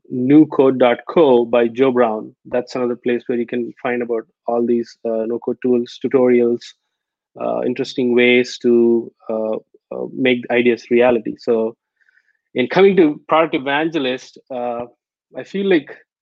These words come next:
start building your portfolio, you know, and try to become a maker. And I feel like once you have that product knowledge,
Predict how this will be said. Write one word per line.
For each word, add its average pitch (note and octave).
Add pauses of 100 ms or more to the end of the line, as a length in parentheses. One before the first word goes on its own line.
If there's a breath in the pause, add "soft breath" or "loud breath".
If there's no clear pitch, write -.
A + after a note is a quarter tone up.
(600)
start D3+
building D3 (640)
your B2
portfolio, C3 (360)
you A#2+
know, C#3+
and A#2+ (260)
try C3+
to C3+
become B2
a A#2
maker. A#2
And A2+
I A2+
feel B2+
like A#2
once A#2+
you A#2+
have B2
that A#2
product A#2+
knowledge, A#2